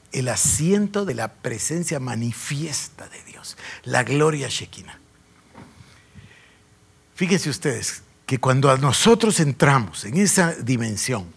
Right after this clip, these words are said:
de alabanza y adoración, lo que encontramos es la presencia de Dios. Y cada vez que vemos eso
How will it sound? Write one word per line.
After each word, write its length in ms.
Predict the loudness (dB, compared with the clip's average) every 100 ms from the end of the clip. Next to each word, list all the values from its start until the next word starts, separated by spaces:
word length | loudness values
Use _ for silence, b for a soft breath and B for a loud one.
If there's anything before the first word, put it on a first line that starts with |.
| _ _ -6
de 160 | 2
alabanza 560 | 6 6 6 6 6 4
y 40 |
adoración, 680 | 2 2 0 -4 -4 -6 -6 -12 B B B B
lo 140 | -4 2
que 100 | 2
encontramos 920 | 4 2 2 6 6 6 0 -6 -12 -6
es 160 | 0
la 80 | 0
presencia 480 | 0 -2 -2 -4 -6
de 160 | -8 -12
Dios. 420 | -16 -16 -16 -18 _ B B B B
Y 140 | -2
cada 440 | 2 6 8 10 10
vez 280 | 8 6
que 140 | 2 0
vemos 400 | 2 2 2 6
eso 340 | 6 6 0